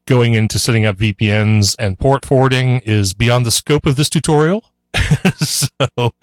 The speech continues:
um, just remember that's something you're gonna have to set up and, and make sure is working, and also make sure your local machine that's, that's at the remote site also has, uh, if it has, like, you know, P F or U F W or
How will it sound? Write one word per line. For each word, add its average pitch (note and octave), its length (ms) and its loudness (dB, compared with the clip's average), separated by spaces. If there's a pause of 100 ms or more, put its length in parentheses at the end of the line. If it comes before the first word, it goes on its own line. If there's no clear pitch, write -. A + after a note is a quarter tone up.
(480)
um, A2+ 520 2
just B2 200 -2
remember A#2 300 2
that's A2+ 280 0
something A2+ 340 0
you're G#2+ 100 2
gonna G#2 240 0
have G#2+ 260 0
to G2 120 -4
set G2+ 220 -2
up F#2+ 180 -2
and, G2 340 0
and G#2+ 100 2
make G#2 160 2
sure G2+ 160 -2
is F#2 120 -2
working, G2+ 360 -2
and G#2+ 280 0
also A#2+ 240 0
make A2+ 180 0
sure A#2 140 -2
your G#2 160 2
local G#2+ 520 2 (520)
machine B2 500 2
that's, G#2+ 400 -2
that's A2+ 300 -4
at A2 140 -2
the A2 80 0
remote G#2 340 2
site B2+ 600 0
also A#2+ 300 0
has, G2+ 580 0
uh, G2+ 240 0
if G#2+ 160 -2
it G2 80 2
has, G2+ 280 0
like, G2 220 -2 (320)
you G2+ 120 0
know, F#2 180 -2
P A2+ 300 0
F G2+ 360 -2
or G2 380 0
U G#2+ 240 0
F G2 160 0
W G#2+ 560 4
or F#2+ 340 2